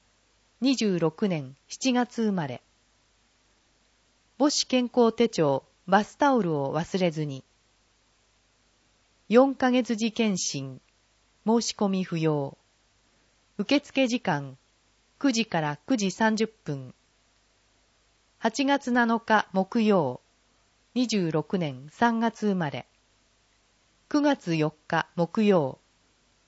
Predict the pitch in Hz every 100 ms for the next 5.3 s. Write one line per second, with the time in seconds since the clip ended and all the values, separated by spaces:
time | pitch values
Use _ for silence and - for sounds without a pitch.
0 | _ 262 247 208 165 160 - 208 160 135
1 | 135 - 220 226 247 - 226 208 156 127
2 | - _ _ _ _ _ _ _ _ _
3 | _ _ _ _ 180 269 269 269 - 240
4 | - - - 214 196 - 202 202 233 220
5 | 214 135 139